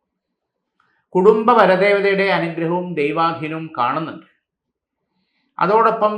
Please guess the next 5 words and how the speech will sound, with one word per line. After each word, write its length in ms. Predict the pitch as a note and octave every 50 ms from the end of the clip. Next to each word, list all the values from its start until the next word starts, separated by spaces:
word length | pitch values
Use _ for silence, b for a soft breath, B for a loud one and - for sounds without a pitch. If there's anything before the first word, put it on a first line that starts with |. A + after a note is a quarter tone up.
| G3+ - F3
കായിക 440 | E3+ F3+ F#3+ G#3 A3+ B3+ C4 A#3+ C4+ C4 A#3+
മേഖലയിൽ 540 | G#3+ G#3 G3+ F3+ F#3+ G3 G3 G3 F#3+ F#3+ F#3+ F#3+ G3 G3 F#3+ F#3 F#3+ - - _ _ _ _ _ _ _ -
താല്പര്യപ്പെട്ട് 800 | D#3+ D3+ D#3+ E3+ E3 - - F#3 F3+ F3+ - - F3+ E3 - F#3+ F3 E3+
നിൽക്കുന്നവർക്ക്, 720 | D#3 - - E3+ E3+ E3+ E3+ E3+ E3+ E3 E3+ - E3 E3+ E3 D#3
അതിനുവേണ്ടി 520 | D3 D#3+ F3 F#3 F#3 F3+ F3 E3+ E3+ F3